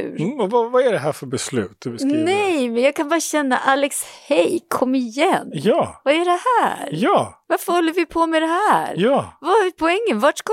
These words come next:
Speaker 1: vi? Vad är
Speaker 2: Ja.
Speaker 1: grejen?
Speaker 2: Ja.
Speaker 1: Nej, jag fattar inte.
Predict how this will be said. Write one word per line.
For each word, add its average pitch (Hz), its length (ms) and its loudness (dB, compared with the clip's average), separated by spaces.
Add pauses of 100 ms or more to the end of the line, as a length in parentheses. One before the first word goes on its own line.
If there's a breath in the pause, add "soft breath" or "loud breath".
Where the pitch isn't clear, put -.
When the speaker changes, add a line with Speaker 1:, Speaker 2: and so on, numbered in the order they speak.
(160)
Speaker 1:
vi? 170 220 0
Vad 220 180 -4
är - 40 0
Speaker 2:
Ja. 403 160 2
Speaker 1:
grejen? 320 640 -2
Speaker 2:
Ja. 180 380 -2
Speaker 1:
Nej, 285 180 2
jag 453 80 0 (120)
fattar 440 140 -2
inte. - 240 -4